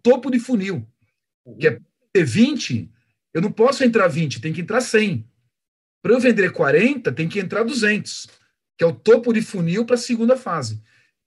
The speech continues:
Speaker 1: Então é só isso, né? Porque nem sempre a conversão, ela tem que ser a melhor possível,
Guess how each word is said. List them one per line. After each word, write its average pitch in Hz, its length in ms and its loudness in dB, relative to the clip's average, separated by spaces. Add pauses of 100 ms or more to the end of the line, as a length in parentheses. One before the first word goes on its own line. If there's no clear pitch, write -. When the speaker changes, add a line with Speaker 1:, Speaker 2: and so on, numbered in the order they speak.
(120)
Speaker 1:
Então 185 240 0
é 233 40 6
só 254 200 4
isso, 233 240 0
né? 160 80 -2
Porque 160 240 -6
nem 202 160 2
sempre 240 640 0 (560)
a - 40 -8
conversão, 180 840 0
ela - 120 -4
tem - 100 -6
que - 60 -12
ser 233 100 2
a 226 40 2
melhor 208 360 4
possível, 139 760 -4